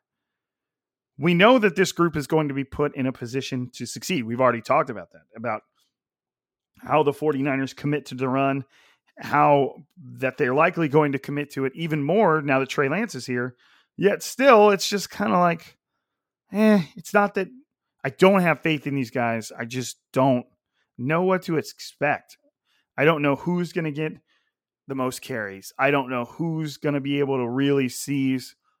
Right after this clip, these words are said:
the role of the guy. Is anybody? Or are they gonna have three guys? Are they gonna have two guys? It's just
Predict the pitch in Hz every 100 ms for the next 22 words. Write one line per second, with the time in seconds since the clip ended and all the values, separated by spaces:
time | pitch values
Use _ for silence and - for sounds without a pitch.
0 | _ - 147 127 143 143 143 147 - 139
1 | 131 120 123 120 117 127 135 165 240 160
2 | 110 113 135 147 170 180 165 175 226 165
3 | 104 90 - 110 135 147 - 196 165 113
4 | 95 _ _ _ _ _ _ 175 - -
5 | 208 - -